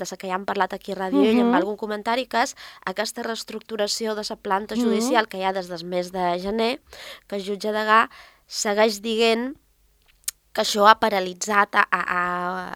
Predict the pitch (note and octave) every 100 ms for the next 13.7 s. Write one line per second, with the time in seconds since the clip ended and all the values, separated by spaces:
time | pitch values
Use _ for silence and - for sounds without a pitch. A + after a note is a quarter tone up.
0 | - E3+ E3 E3 - - F#3+ F3 F3+ F#3
1 | F#3 E3+ G#3 G3+ A#3 - - - - -
2 | - G3 A3+ A#3 A3+ A3+ G#3 A3 F#3 F#3
3 | F#3 F#3 F#3 F3 F3+ G3+ F3+ F3+ E3 D#3+
4 | D3+ G#3+ E3+ - - - - _ G3 G3
5 | F#3+ G#3+ G#3 G#3 G#3 G#3 G3 G#3 A#3+ A#3+
6 | G3 G3 G#3 G3 G3 - G#3 G#3 A#3 F#3
7 | G3 G#3 - G3 F#3+ B3 - - - _
8 | A#3+ A#3+ G#3+ F#3 F#3+ G3+ A#3 - F3+ F3+
9 | G3 G#3 - F#3+ - A3+ A3 F#3 E3+ E3+
10 | E3 F3 E3+ G#3 G#3 F3 - - - -
11 | - _ G#3 G3+ G3 B3+ F3+ - - -
12 | - - _ _ _ _ _ _ C#4 C4+
13 | A#3+ G#3 G3 F#3 F#3 A#3 F#3